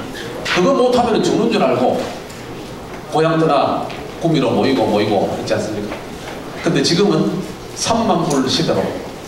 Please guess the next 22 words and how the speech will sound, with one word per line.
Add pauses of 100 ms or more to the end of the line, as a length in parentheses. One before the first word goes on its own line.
(160)
기본적으로 (320)
먹을
거
해결하고 (640)
자는
곳
해결하고 (640)
아픈
거
해결하고 (220)
되는데, (800)
내
지방에서
내가
힘을
쏟아서 (360)
고향을
지켜가면서 (920)
큰
돈
벌지
않고